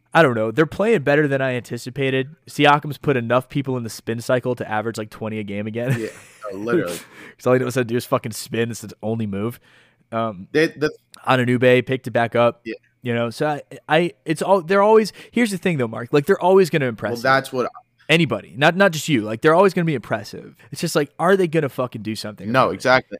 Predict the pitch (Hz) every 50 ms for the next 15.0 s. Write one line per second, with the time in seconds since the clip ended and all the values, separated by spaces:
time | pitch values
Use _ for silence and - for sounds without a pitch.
0 | _ _ - 156 175 190 185 180 170 165 160 156 151 143 131 131 127 127 127 120
1 | 117 113 117 117 120 110 113 113 110 110 101 - 120 110 - - 107 104 92 -
2 | 95 90 101 - 78 76 - 107 107 107 104 110 123 139 143 - - 139 135 135
3 | 123 - - 117 113 113 107 - 104 104 120 123 - 139 127 - - 120 110 -
4 | - 120 117 90 - - 113 107 - - - 113 107 110 110 110 107 104 101 _
5 | - 101 98 - _ _ - - _ _ - 139 127 127 131 120 120 113 - -
6 | 101 98 - - - - _ _ _ _ _ _ _ _ _ _ _ _ _ _
7 | - 120 117 107 - _ _ 104 98 120 131 127 123 120 117 131 131 131 123 123
8 | - - 127 120 113 104 98 - 107 104 - - 104 - _ - - - - _
9 | _ _ 117 120 123 135 131 - 135 131 123 107 - - 113 110 107 110 117 151
10 | 175 180 120 107 101 104 104 104 101 101 104 104 104 101 98 - - _ _ _
11 | _ _ - - - 127 127 120 - - 139 135 170 156 135 - - - 165 170
12 | 175 160 139 131 131 127 120 113 113 - - _ _ _ _ _ - 151 160 160
13 | - 196 214 202 165 135 127 127 143 185 220 180 156 170 180 185 - 180 151 135
14 | 131 120 - - 143 151 151 135 113 104 104 101 - - 110 104 104 101 98 _